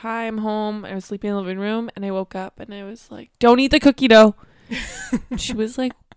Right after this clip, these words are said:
Speaker 1: "There's cookie dough?" And she opened the freezer, and there wasn't even any cookie dough. It was just me dreaming about it. <laughs>
Speaker 2: Passion. Okay, psycho. So, you know my new pants that I really like, my leopard ones?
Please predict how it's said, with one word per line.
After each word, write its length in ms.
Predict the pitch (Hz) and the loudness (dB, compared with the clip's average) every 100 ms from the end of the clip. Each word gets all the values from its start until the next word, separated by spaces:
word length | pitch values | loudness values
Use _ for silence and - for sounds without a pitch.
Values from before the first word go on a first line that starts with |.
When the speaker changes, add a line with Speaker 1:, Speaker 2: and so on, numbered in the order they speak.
| _ | _
Speaker 1:
"There's 220 | 320 320 | 4 4
cookie 360 | - 294 - 330 | 4 2 8 10
dough?" 400 | 359 381 392 392 | 12 10 10 8
And 140 | 349 302 | 6 4
she 160 | 277 | 4
opened 340 | 240 233 269 247 | 4 6 6 6
the 80 | |
freezer, 640 | 254 214 196 208 233 247 277 | 4 -2 -6 -6 -4 -2 0
and 180 | 233 | 4
there 80 | 226 | 4
wasn't 320 | 214 208 220 | 6 6 6
even 200 | 220 214 | 4 2
any 220 | - 185 180 | 0 -2 -4
cookie 420 | 180 185 - - | -6 -12 -14 -16
dough. 280 | - - - | -12 -10 -10
It 80 | |
was 160 | - 214 | -10 -8
just 180 | 214 - | -8 -2
me 120 | 214 | 0
dreaming 480 | 202 180 175 180 180 | 2 2 0 -4 -8
about 280 | - 240 - - | -2 0 0 -2
it. 100 | 320 277 - 719 698 285 - 262 - | -6 -6 -12 -14 -2 -2 0 -8 -10
<laughs> 140 | - 185 _ - - - - - | -14 -14 _ -20 -20 -20 -20 -10
Speaker 2:
Passion. 600 | - - - - 196 - - - - 226 | -6 -6 -6 -12 -14 -16 -20 -20 -18 -4
Okay, 320 | 254 240 190 - _ _ _ | 0 2 0 -2 _ _ _
psycho. 540 | - - 185 - - - _ _ _ _ _ _ _ - | -18 -10 -8 -10 -18 -20 _ _ _ _ _ _ _ -18
So, 480 | - 254 208 120 - _ _ _ _ _ _ _ _ _ _ _ _ - 233 233 220 | -2 2 2 0 -8 _ _ _ _ _ _ _ _ _ _ _ _ -20 -20 -16 -6
you 160 | 240 | -2
know 160 | 269 277 | 0 0
my 160 | 277 | 0
new 180 | 254 233 | 2 0
pants 320 | 214 196 196 220 | 0 -2 -2 -2
that 120 | 202 | 0
I 20 | |
really 220 | 208 208 | 2 2
like, 180 | 208 208 | 0 0
my 140 | 208 | -2
leopard 260 | 185 - 190 | -6 -6 -8
ones? 320 | 202 226 247 | -10 -10 -14